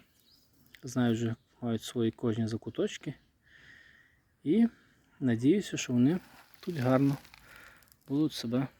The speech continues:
почувати. Ось так. Це у нас самочка, я фактично так запам'ятав всіх.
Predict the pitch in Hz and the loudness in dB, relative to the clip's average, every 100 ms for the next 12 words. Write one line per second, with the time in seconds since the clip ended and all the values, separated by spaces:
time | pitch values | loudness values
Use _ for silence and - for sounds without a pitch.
0 | _ - 131 - 113 101 - _ _ _ | _ -8 -8 -4 -4 -6 -16 _ _ _
1 | _ _ _ _ - 135 - 110 - - | _ _ _ _ -20 -20 -18 -20 -20 -20
2 | _ _ _ _ _ _ _ _ _ _ | _ _ _ _ _ _ _ _ _ _
3 | _ _ - _ _ _ _ _ - 135 | _ _ -20 _ _ _ _ _ -10 -4
4 | 120 113 - 120 123 165 - 185 170 - | -2 -2 -6 -2 -2 -4 -4 -2 -2 -6
5 | - 160 - 139 - - - 135 135 - | -6 -4 -2 -4 -6 -16 -4 -2 -2 -2
6 | 131 135 131 127 - 240 - | -4 -2 -2 -2 0 -2 -4